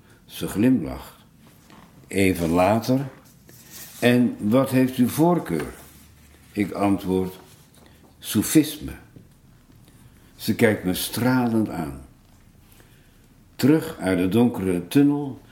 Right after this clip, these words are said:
met helder licht aan het eind, vraag ik naar haar naam. Delila.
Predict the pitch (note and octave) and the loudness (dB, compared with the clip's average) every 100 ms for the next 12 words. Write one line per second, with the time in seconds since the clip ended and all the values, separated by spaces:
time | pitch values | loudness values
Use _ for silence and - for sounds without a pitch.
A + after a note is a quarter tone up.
0 | - - F2+ F2+ E2+ D2+ C3+ C#3+ G2 F#2 | -20 -8 -2 -2 -2 0 2 2 0 0
1 | G#2 B2+ - G2 F#2+ F2+ - C3+ D3 D3 | 0 0 -2 -2 -2 -6 -4 0 0 -4
2 | - - - - _ - A#2+ A#2+ G#2 G2+ | -12 -20 -20 -20 _ -2 0 0 -2 -2
3 | G2 G#2 F#2 F#2 F#2 F2+ D2+ D2 - - | 0 0 0 -2 0 0 -2 -8 -12 -18
4 | - _ _ _ _ _ _ _ _ - | -20 _ _ _ _ _ _ _ _ -2
5 | F2 F2 B2 A2+ C2 C#2 C2 - | 0 4 4 2 0 -10 -12 -16